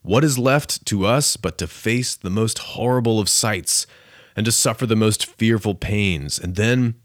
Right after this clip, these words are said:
to die insulted, an ignominious death?' Just like those other commanders.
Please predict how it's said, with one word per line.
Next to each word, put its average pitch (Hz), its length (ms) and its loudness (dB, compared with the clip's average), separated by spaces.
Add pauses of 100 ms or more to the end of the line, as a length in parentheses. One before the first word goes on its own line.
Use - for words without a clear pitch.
(120)
to 107 100 -4
die 87 680 -2 (200)
insulted, 92 840 -2 (240)
an 107 200 -4
ignominious 113 720 4
death?' - 560 -4 (580)
Just - 180 -8
like - 140 -8
those - 380 -8 (120)
other 69 140 -6
commanders. 76 680 -6